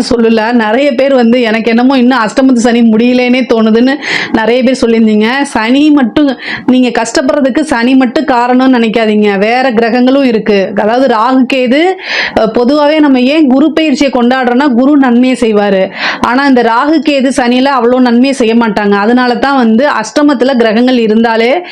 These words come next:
அது ஒரு மண்ட குடைச்சலாக இருக்கும். இ-, நல்லா தெளிவா தெரிஞ்சுக்குங்க. உங்களை வந்து இப்ப கஷ்டப்படுத்துறது சனி கிடையாது, ராகு. அஷ்டமத்துல ராகு, ரெண்டாம் இடத்துல கேது, குடும்பத்தை போட்டு ஆட்டி வைக்கிறது கேது.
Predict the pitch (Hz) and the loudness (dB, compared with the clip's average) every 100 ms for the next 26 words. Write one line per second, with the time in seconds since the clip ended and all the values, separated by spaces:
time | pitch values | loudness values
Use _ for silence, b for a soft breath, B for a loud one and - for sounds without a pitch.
0 | B B - 220 226 220 220 226 285 311 | B B -2 0 2 2 2 2 0 0
1 | 240 254 294 262 247 262 208 208 269 349 | -2 -2 -2 -2 0 0 -2 0 0 -2
2 | B B B B 339 240 233 262 294 285 | B B B B 0 0 0 0 0 2
3 | 240 240 240 269 285 233 240 226 226 226 | 0 -2 -2 0 0 0 0 2 0 0
4 | 262 262 233 233 226 226 277 247 226 208 | 0 0 0 0 0 0 0 -2 -4 -4
5 | 294 247 233 226 208 226 269 359 349 B | -2 0 0 0 2 2 2 -2 -4 B
6 | B - 226 247 285 269 233 233 220 269 | B -6 -2 0 0 0 0 0 0 0
7 | 269 226 214 254 254 247 220 180 202 - | 0 0 0 -2 0 0 2 0 -4 0
8 | 277 254 254 247 214 208 208 233 226 208 | 0 2 0 0 0 0 0 0 0 0
9 | 214 240 269 262 226 233 254 - 214 208 | 0 0 2 0 0 -2 -2 0 0 0
10 | 202 226 208 180 B B B 269 277 285 | 0 0 0 -2 B B B -2 2 0
11 | - 247 247 247 233 285 - 214 254 269 | 0 -2 0 0 0 -4 -2 -2 -2 -2
12 | 302 254 202 226 233 240 226 214 214 214 | -2 0 0 0 0 0 0 0 0 2
13 | 214 185 | 0 -2